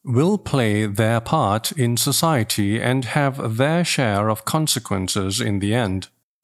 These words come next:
Do not underestimate or even overestimate the level of your selflessness. You must only focus on what you can do and how you can provide your contributions. Also realize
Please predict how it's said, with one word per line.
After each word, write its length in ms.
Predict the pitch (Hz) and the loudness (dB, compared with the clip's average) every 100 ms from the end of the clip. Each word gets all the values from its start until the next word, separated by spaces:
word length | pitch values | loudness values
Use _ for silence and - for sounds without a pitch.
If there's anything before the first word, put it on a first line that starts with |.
| _ 120 | _ -4
Do 220 | 127 202 | 0 2
not 340 | 180 110 - - | 2 2 0 -4
underestimate 1080 | 139 151 139 110 104 - 120 98 95 104 - - | 0 0 2 2 0 0 -2 -2 -2 -2 -4 -4
or 220 | - 131 | -2 0
even 300 | 143 139 143 127 | 2 2 0 2
overestimate 960 | 180 190 110 101 - 107 98 101 104 | 2 2 0 0 0 -2 0 -2 0
the 80 | 110 | 0
level 440 | 117 143 98 90 | 0 0 -2 -2
of 140 | 90 95 | -2 -2
your 180 | 92 | -2
selflessness. 920 | 107 143 127 - 92 - 92 87 - - _ _ _ _ - | 0 0 0 -2 -4 -4 -4 -4 -6 -10 _ _ _ _ -2
You 160 | 156 | 0
must 360 | 160 165 - - - | 2 2 0 -2 0
only 360 | 190 208 131 | 2 2 2
focus 680 | 95 - 107 - 98 95 101 | 0 0 0 0 -2 0 -2
on 260 | - 107 113 | 0 0 2
what 220 | 117 117 | 0 0
you 220 | 107 196 | 0 0
can 300 | - 104 92 | 0 0 0
do 360 | 92 104 95 107 - | 0 0 0 -2 -2
and 140 | 113 | -2
how 320 | 98 156 185 | 0 0 2
you 160 | 127 101 | 0 -2
can 260 | - 98 95 | -2 -4 -2
provide 500 | 107 98 92 92 107 | -2 0 0 -2 -2
your 240 | 95 92 | -2 -2
contributions. 1040 | - 101 92 90 117 127 - 85 90 - _ _ _ _ _ - | 0 -2 -2 -2 0 0 -2 -6 -8 -10 _ _ _ _ _ -2
Also 540 | 156 202 175 - 101 | 0 2 0 0 0
realize 840 | 110 143 156 101 90 90 95 104 | 0 0 0 0 0 0 0 -2